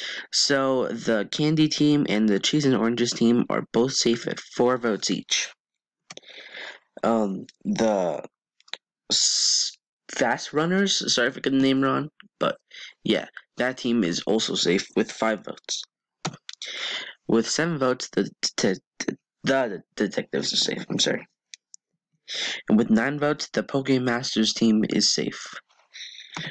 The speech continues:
Which means that the other three teams have been eliminated,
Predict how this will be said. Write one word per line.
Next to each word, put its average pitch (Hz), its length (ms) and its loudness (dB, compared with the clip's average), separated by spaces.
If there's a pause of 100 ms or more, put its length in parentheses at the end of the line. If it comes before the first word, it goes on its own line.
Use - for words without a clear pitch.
(120)
Which 131 200 2
means 160 460 2
that 117 480 -4 (140)
the 135 220 6
other - 80 -2 (140)
three 127 220 2
teams 117 420 4
have 110 140 2
been 104 220 2
eliminated, 101 720 2